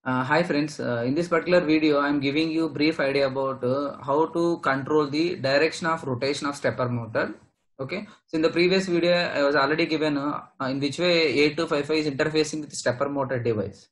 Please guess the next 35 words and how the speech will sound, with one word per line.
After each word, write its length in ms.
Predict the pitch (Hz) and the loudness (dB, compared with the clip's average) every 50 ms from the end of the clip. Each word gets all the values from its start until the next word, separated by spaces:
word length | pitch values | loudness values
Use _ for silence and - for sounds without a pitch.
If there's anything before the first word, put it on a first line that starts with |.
| _ _ | _ _
Now, 200 | - 147 151 156 | -4 -2 -2 0
whereas 300 | 143 143 143 151 156 147 | 0 2 2 2 2 0
in 100 | 147 143 | 0 -2
this 160 | 147 156 151 - | -2 -2 -2 -2
case, 180 | 165 170 165 | -4 -2 0
let 160 | 151 139 139 | 0 0 0
us 120 | 147 147 - | 0 0 0
see, 280 | 160 156 170 208 208 - - - _ _ _ _ - | 0 0 0 0 -2 -6 -16 -20 _ _ _ _ -2
uh, 120 | 156 156 | 0 2
how 140 | 151 147 156 | 4 4 4
to 120 | 156 185 180 | 4 2 4
write 260 | 147 147 160 156 175 | 4 4 4 4 2
a 60 | 170 | 0
program 580 | - 151 135 127 120 123 151 202 240 - - - | 0 0 0 0 0 0 0 0 -2 -4 -6 -4
to 80 | 175 160 | -4 0
control 340 | 156 143 139 135 147 151 | 0 0 0 0 0 -2
the 80 | 147 156 | -2 -2
stepper 300 | - - 110 110 120 110 | -2 -4 -4 -4 -4 -6
motor. 380 | 107 107 104 104 110 - - _ _ _ _ _ _ _ _ - | -6 -6 -8 -10 -12 -14 -14 _ _ _ _ _ _ _ _ -4
So 80 | - 180 | -2 2
here, 240 | 180 185 190 165 160 | 2 4 4 4 4
um, 300 | 160 156 156 156 147 135 135 | 4 4 2 2 -2 -4 -2
this 200 | 139 160 156 165 | -2 -2 0 2
video 260 | 160 165 160 180 175 | 2 2 4 2 2
divided 340 | 165 156 156 156 156 151 156 | 2 4 4 4 4 2 0
into 180 | 151 147 156 | -2 -4 -4
two 180 | - - 160 151 | -4 -2 -2 -2
parts. 320 | - 127 117 135 185 190 | 0 0 0 0 -2 -2
First 340 | 190 - 151 147 - - - | -2 -2 -2 -2 -2 -2 2
part 220 | 185 180 180 180 | 2 2 4 4
is, 180 | 185 180 175 160 | 2 2 2 2
uh, 180 | 151 151 156 147 | 2 2 2 0
let 100 | 143 139 | 0 -4
us 140 | 151 151 - | -4 -4 -2
see 580 | 165 170 170 165 160 156 151 147 139 131 - | -2 0 0 0 0 0 -2 -2 -2 -4 -6